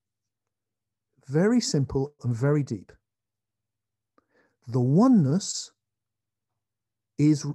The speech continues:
in relationship with itself. So the one is two.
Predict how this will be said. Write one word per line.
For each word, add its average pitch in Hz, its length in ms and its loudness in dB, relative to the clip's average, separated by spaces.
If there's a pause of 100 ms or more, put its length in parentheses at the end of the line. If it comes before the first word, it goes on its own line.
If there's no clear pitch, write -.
in 151 180 2
relationship 139 960 0
with 107 120 -6
itself. 110 360 -10
So - 160 -4
the 127 120 0
one 220 580 2
is 139 220 -4
two. - 480 -2